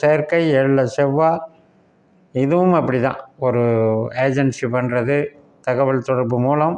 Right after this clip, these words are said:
ஒரு விஷயத்தை சாதிக்கிறது, கமிஷன் வகைகள் மற்றும்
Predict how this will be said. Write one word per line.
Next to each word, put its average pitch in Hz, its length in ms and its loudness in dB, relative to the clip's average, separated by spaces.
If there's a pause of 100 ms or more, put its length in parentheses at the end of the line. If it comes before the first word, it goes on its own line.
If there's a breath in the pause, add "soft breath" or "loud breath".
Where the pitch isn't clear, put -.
(140)
ஒரு 131 180 0
விஷயத்தை 120 440 -2
சாதிக்கிறது, 123 680 -4
கமிஷன் 131 520 -2
வகைகள் 123 420 -2 (1120)
மற்றும் 147 380 -2